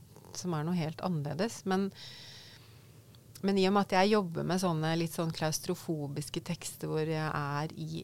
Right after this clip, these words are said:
en stemme, for eksempel, så, så vet jeg jo at, at det finnes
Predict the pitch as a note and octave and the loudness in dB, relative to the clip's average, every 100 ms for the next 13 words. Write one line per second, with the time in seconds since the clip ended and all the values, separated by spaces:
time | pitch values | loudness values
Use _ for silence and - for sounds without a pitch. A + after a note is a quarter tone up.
0 | D#3+ D3+ E3 F3+ - G3+ E3 E3+ C4+ B3+ | -4 -2 -2 -2 0 2 2 2 2 0
1 | A#3 A#3 A3 E4+ F4+ - - - - - | -4 -4 -4 -4 -4 -6 -18 -20 -20 -20
2 | - - - B3+ C4+ C4+ C4 B3+ B3+ B3+ | -10 -4 0 2 4 4 2 0 0 -2
3 | B3+ B3 B3 A#3 - - - B3 F#3+ D#3 | -4 -6 -12 -14 -14 -6 -2 2 2 2
4 | - F3 F3 E3 - - - - - - | -2 0 0 -2 -12 -16 -16 -20 -20 -20
5 | - - - - - - - G#3 D#3+ | -20 -20 -16 -14 -10 -10 -2 0 0